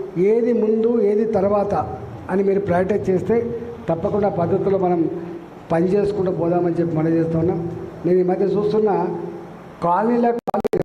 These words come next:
డబుల్ బెడ్రూమ్ వచ్చింది, ఇక్కడికి నారికి వచ్చింది, ఇక్కడ ఈ, ఈ ప్రాంతం వాళ్ళు దుండిగలు కూడా వచ్చింది. "సార్, మాకు ఈ బోర్లు కావాలంటే ఎన్ని కావాలంటే ఒక మూడో నాలుగో అనగానే అప్పుడప్పుడు ఇచ్చినాం మనం." డబ్-,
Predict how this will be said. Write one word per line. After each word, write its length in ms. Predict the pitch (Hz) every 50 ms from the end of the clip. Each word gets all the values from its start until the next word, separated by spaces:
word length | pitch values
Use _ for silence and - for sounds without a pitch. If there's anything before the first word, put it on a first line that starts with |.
| - - 185 180
డబుల్ 200 | 185 202 220 220
బెడ్రూమ్ 320 | 220 233 220 - - - 214 -
వచ్చింది, 180 | - - 180 156
ఇక్కడికి 300 | - - - - - - - - - - - - - - - - - - - - - - - - - - - 151
నారికి 280 | 160 185 202 214 214 208
వచ్చింది, 260 | 208 208 208 185 175
ఇక్కడ 160 | - 165 156
ఈ, 400 | 156 165 180 175 - 185 180 180
ఈ 20 |
ప్రాంతం 420 | 170 170 165 175 185 180 190 180 180
వాళ్ళు 160 | 175 170 156
దుండిగలు 380 | 147 175 180 196 202 214 214 214
కూడా 120 | 214 214
వచ్చింది. 320 | 202 - - 170 151 - - - - - - - - - - - - - - - -
"సార్, 140 | 180 196 202
మాకు 220 | 202 202 180 196
ఈ 40 | 196
బోర్లు 320 | 170 185 196 214 214 214
కావాలంటే 640 | 208 208 208 208 208 202 202 226 208 226 233 - - - - - - - - - - - - - 165
ఎన్ని 200 | 180 202 214 208
కావాలంటే 320 | 220 220 214 208 208 220
ఒక 180 | 220 214 208 202
మూడో 220 | 196 214 220 214
నాలుగో 280 | 208 202 202 202 196 190
అనగానే 480 | 196 208 208 214 214 214 196 185 185 - - - 185 175
అప్పుడప్పుడు 460 | - - 202 202 190 185 - 202 196
ఇచ్చినాం 320 | 185 - - 196 196 165
మనం." 160 | 147 - - - - - - - - - - - - - - - - - - - - - 139 143 143
డబ్-, 280 | 143 175 180 180 233